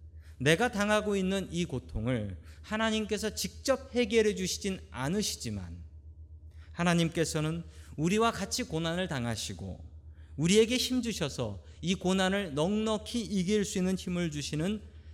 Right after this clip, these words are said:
그런 하나님이시다라는 말씀입니다. 여러분, 우리의 하나님은 임마누엘의 하나님입니다.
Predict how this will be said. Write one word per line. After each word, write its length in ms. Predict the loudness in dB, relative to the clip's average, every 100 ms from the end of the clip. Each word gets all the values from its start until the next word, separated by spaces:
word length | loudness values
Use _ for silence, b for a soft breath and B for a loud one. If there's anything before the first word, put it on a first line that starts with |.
| B
그런 380 | 0 2 4 0
하나님이시다라는 1400 | -2 0 2 2 0 -2 -2 2 2 4 2 2 2 4
말씀입니다. 720 | 2 2 0 -4 -6 -10 -14 -18 -18 B B B
여러분, 300 | 0 2 4
우리의 320 | 2 2 2 2
하나님은 640 | 0 0 0 -2 -2 -4 -8 -16 -16 -6
임마누엘의 1200 | 0 0 2 0 -2 -8 -8 -4 0 0 -2 -6
하나님입니다. 640 | -8 -6 -6 -8 -10 -16